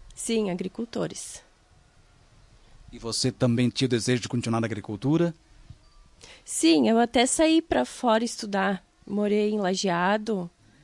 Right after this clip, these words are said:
Speaker 1: morei com as irmãs, mas não, não deu certo, não era pra ser. <laughs> Voltei. E eu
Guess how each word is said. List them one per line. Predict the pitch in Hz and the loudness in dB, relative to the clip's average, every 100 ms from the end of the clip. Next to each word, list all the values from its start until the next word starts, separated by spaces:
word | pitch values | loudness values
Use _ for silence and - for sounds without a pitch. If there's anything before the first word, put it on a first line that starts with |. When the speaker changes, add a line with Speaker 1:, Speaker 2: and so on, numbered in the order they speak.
| _ - | _ -10
Speaker 1:
morei | 202 196 | -4 -4
com | 196 | -2
as | 208 185 | -2 0
irmãs, | 196 185 170 190 226 - - - _ _ - - - _ _ | -2 0 0 2 0 -4 -12 -16 _ _ -20 -20 -20 _ _
mas | 214 214 220 233 240 262 285 - | -2 2 4 4 4 4 0 -2
não, | 262 254 254 262 269 285 294 - _ _ - | 0 2 4 2 2 0 -2 -6 _ _ -2
não | 349 480 | 2 4
deu | 440 453 | 2 2
certo, | - 330 349 - | 2 2 2 0
não | 233 254 | -4 0
era | 269 262 277 | 2 0 0
pra | 202 220 | -2 -2
ser. | - - - - _ _ | 0 2 2 -2 _ _
<laughs> | - - | -20 -14
Voltei. | - 247 262 302 - 330 330 320 - _ _ _ _ _ - | -6 2 2 2 2 2 4 0 -2 _ _ _ _ _ -2
E | 254 | 2
eu | 269 | 4